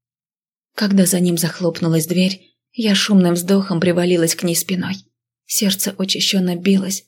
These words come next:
руки дрожали. Я чуть не выдала свою магию при представителе закона. Немыслимо. Ведь он специально заявился ко мне в дом, чтобы посмотреть, как я отреагирую на новость о внезапно свалившемся на меня наследстве.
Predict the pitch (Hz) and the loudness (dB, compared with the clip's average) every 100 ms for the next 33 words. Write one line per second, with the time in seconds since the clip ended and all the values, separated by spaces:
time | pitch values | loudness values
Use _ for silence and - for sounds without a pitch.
0 | _ - 208 190 190 180 180 - 196 208 | _ -2 -2 0 -2 -4 -4 -4 -6 -10
1 | - _ _ _ 254 226 240 208 196 190 | -14 _ _ _ 0 2 0 4 2 4
2 | 196 180 175 190 185 185 196 196 185 175 | 2 2 0 2 2 6 6 6 4 2
3 | 190 190 190 - 185 185 190 190 185 196 | 2 2 0 2 2 4 4 4 4 2
4 | 196 202 190 190 _ _ _ 247 240 214 | 2 0 0 -4 _ _ _ 2 4 6
5 | 220 226 202 202 - _ _ _ _ 262 | 2 0 -4 -6 -6 _ _ _ _ 0
6 | 240 240 196 - 226 240 226 208 175 185 | 4 4 4 2 0 2 2 4 4 4
7 | 190 185 190 190 190 196 190 190 208 196 | 4 2 0 2 6 6 6 4 4 2
8 | - - - - 202 202 208 208 202 196 | 0 -8 -4 0 2 2 0 2 0 2
9 | 233 202 - _ _ _ - 240 196 196 | -2 -2 -6 _ _ _ 0 0 2 2
10 | 185 190 190 196 185 202 190 185 185 196 | 4 2 2 2 4 4 4 4 6 6
11 | 214 190 185 - - _ 240 220 214 202 | 6 4 2 -4 -14 _ 0 4 4 4
12 | 202 190 185 196 190 202 208 - 190 190 | 2 2 0 4 4 4 2 -2 0 2
13 | 185 190 196 196 202 214 214 196 - - | 2 4 6 4 4 2 0 0 -4 -10
14 | - | -12